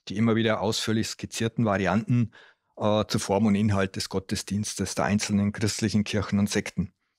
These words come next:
Wird gesungen oder nicht, äh, mit Instrumentenbegleitung oder nicht, mit welchen Instrumenten, Gitarre oder Orgel oder sonst was.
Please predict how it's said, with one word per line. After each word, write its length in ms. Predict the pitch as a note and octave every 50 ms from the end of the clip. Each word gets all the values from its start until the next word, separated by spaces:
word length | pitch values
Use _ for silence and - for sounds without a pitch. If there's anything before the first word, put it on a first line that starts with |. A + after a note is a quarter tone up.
| _ _ _ _ _ _ -
Wird 200 | A#2+ A2 - -
gesungen 380 | C3 - - B2+ B2+ A#2+ A2+
oder 180 | G2 F#2 F#2+ G2
nicht, 420 | A2+ C#3 D3 C#3 - - _ -
äh, 340 | - A#2 G#2+ G#2 G2+ G2+ F#2+ - _ _
mit 180 | - G2+ G#2 -
Instrumentenbegleitung 1200 | G#2+ G#2 - - G#2 G2+ G2+ A2+ B2+ A#2+ - - A2+ A#2 - A#2+ A#2 G#2+ A2 A2 - A2 G#2 G2+
oder 200 | G#2 G#2+ G#2+ G#2
nicht, 460 | G#2 G#2+ G#2 A2 G#2 - - - -
mit 120 | F2 - A2
welchen 260 | B2 B2+ - B2+ A#2
Instrumenten, 960 | A#2 A#2+ A2 - - G2+ G#2+ G#2 G#2 G#2 G#2 G2+ - - G#2 G#2+ G#2 G2 G2
Gitarre 500 | - F2 - - F#2+ F#2+ G2+ G#2+ G2+ F#2
oder 180 | G2 G2 F#2+
Orgel 340 | F#2+ G2 G#2 A2 G#2+ G#2+ G#2+
oder 340 | F#2+ F2+ F2+ F2+ F2 F#2+ - -
sonst 340 | - - G#2+ A#2 - -
was. 260 | - B2+ A#2+ - -